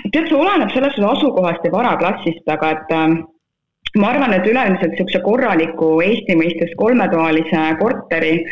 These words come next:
äh, okeis asukohas saaksin kätte üks siukene kahesaja viiekümne tuhande euroga. Et, äh, ma ei oska paralleele tõmmata, kas see on nagu, noh, mm, kallis või odav on Eestiga, aga pigem nagu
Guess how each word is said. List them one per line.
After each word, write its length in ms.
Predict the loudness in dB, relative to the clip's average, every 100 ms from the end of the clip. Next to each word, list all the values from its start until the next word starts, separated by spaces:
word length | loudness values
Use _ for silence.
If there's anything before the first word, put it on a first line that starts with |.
| -10 -8
äh, 320 | -2 0 0 0
okeis 400 | 0 0 0 2
asukohas 540 | 0 0 0 0 0 -2
saaksin 420 | -2 -2 0 0
kätte 360 | 2 -2 -4 -4
üks 100 | -2
siukene 300 | -4 -2 0
kahesaja 480 | 2 2 2 0 0
viiekümne 440 | 2 2 2 0 2
tuhande 420 | 2 2 2 0 0 0
euroga. 480 | 2 2 2 0 0 -2 -6 -8 -8 -6 -4
Et, 160 | -4
äh, 140 | -2 0
ma 80 | 2
ei 80 | 2
oska 220 | 0 -2
paralleele 400 | 0 2 2 2
tõmmata, 380 | 2 2 -2 -4
kas 160 | -4
see 80 | -2
on 60 | 0
nagu, 220 | 0 2 2
noh, 140 | 2
mm, 380 | 2 4 4 4
kallis 360 | 2 2 2
või 120 | 2 2
odav 260 | 2 2
on 160 | 2 4
Eestiga, 540 | 2 0 -2 -2 0 -2 -2 -12 -12 -8 -2
aga 300 | 0 2 0 2
pigem 340 | 0 2 0
nagu 180 | 2 0